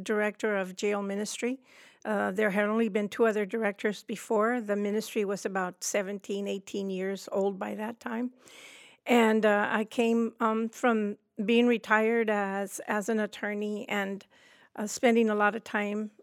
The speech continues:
going to daily mass and doing the things that you never have time for when you work and have children. So, um, I really enjoyed working for Sister Norma at Catholic Charities. That's where the office was.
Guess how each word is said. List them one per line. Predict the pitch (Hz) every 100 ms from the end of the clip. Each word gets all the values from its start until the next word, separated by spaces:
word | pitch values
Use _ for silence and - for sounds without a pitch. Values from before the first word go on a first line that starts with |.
| 220
going | 220 214
to | 202
daily | 202 202 202
mass | 202 190 190 -
and | 220
doing | 240
the | 247
things | - 233 226
that | 226
you | 214
never | 208 226
have | 220 214
time | - 220 214
for | 247 226 214
when | 226 208
you | 190
work | 196 196 -
and | 208 180
have | 190
children. | - 220 202 214 226 - _ - - - _
So, | - 254 220 214 -
um, | 226 214 214 202 -
I |
really | 233 220 247 262 254
enjoyed | 240 214 208 208 214 208
working | 190 208 202 220 208
for | - 196 202
Sister | - 214 - 220
Norma | 202 202 202 196 -
at | 208 220
Catholic | - 208 - 202
Charities. | - 202 196 175 - - 247
That's | 214 208
where | 233 214
the | 196
office | 196 196 - 190 -
was. | 196 196 208